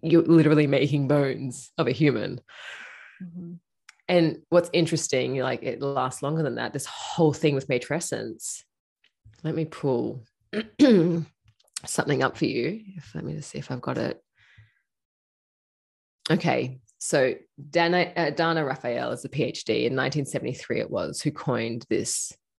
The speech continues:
Speaker 1: this process of becoming a mother matrescence. Can I read something for you?
Speaker 2: Yes, yes.
Speaker 1: Okay.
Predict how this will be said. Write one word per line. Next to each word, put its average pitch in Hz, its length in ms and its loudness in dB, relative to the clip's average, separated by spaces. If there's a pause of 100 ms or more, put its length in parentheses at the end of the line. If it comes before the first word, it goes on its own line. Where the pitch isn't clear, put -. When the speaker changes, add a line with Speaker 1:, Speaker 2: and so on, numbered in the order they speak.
(200)
Speaker 1:
this 117 140 -8
process - 540 -4
of 135 100 -4
becoming 135 280 -4
a 117 40 -2
mother 120 240 -2
matrescence. - 840 -8 (1200)
Can 160 120 0
I 151 40 6
read 120 200 2
something - 240 -4
for 131 180 -2
you? 285 220 -2 (140)
Speaker 2:
Yes, 247 400 -8
yes. 214 440 -6
Speaker 1:
Okay. 143 300 -8